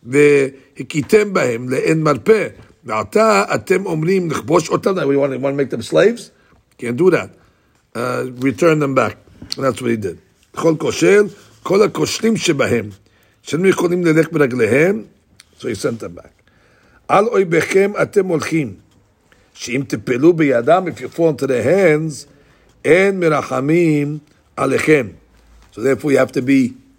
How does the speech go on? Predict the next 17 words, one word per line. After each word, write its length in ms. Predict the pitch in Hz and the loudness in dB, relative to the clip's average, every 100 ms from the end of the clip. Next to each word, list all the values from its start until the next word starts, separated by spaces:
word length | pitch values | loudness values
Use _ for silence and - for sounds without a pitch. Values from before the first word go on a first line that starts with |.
| _ | _
strong, 560 | - - 165 175 113 - _ _ _ | -20 0 2 2 0 -8 _ _ _
you 60 | - | -20
have 100 | - | -4
to 80 | |
win. 440 | 143 175 135 - - - _ _ - - - | 0 0 0 -10 -20 -20 _ _ -20 -20 -6
אל 320 | 131 170 208 208 | 0 2 2 -2
ירח 460 | 160 135 156 180 160 | -4 0 2 0 -2
לבבכם, 720 | 135 117 101 147 170 208 220 - _ _ _ - | -6 -8 -2 2 4 2 -4 -12 _ _ _ 0
אל 180 | 180 208 | 0 0
תיראו, 760 | 147 139 123 175 160 170 165 165 _ _ | -4 -6 -4 0 2 2 0 -6 _ _
ואל 240 | 113 143 170 | -4 0 0
תחפזו. 640 | 147 - - 117 117 101 - _ - - _ | -2 -6 -6 -4 -6 -8 -12 _ -20 -20 _
So 160 | - 123 | -10 -10
it 120 | 104 | -4
says 180 | 170 175 | -2 0
over 160 | 165 151 | 0 -2
here, 540 | 135 208 208 170 180 | -2 2 4 4 2